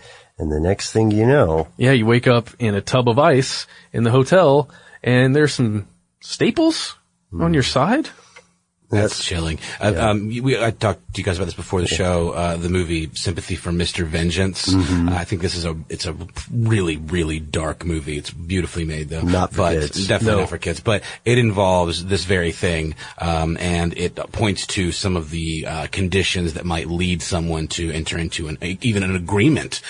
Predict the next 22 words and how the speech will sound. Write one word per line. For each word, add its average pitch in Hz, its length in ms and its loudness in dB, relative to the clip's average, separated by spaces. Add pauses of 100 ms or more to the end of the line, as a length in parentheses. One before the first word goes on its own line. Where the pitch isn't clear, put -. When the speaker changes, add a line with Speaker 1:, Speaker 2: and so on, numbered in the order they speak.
(140)
Speaker 3:
with, 87 340 -2
uh, 73 260 -4
these 82 220 -6
type 87 200 -6
of 80 60 -12
folks, - 280 -8
where 90 180 0 (220)
one 110 180 2
of 104 60 2
the 98 40 2
main 92 200 2
characters 90 500 0
has 85 160 -4
a 85 60 -4
sister 92 460 -2
who 87 120 -2
needs, 85 340 -2
I 92 40 -4
believe 87 320 -2
it's - 140 -8
a 87 60 -8
kidney, 82 460 -4